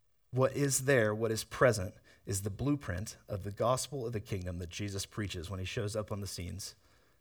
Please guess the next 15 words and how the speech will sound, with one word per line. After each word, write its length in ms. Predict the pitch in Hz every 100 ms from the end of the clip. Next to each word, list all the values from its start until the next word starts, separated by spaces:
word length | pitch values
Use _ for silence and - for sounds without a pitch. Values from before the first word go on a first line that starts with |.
| _
in, 220 | 98 90 -
in 160 | 107 95
the 80 | 92
Gospels 520 | 110 120 - - -
of 120 | 95
Matthew, 260 | 101 92 95
Mark, 220 | 92 92
Luke, 160 | 98 87
and 120 | 92
John. 300 | 104 98 - - _ _ _ _ _ _ _ _ _ _ -
So 180 | - 147
we 100 | 151
can 180 | 160 127
rest 300 | 165 - 120
assured 520 | - - 110 123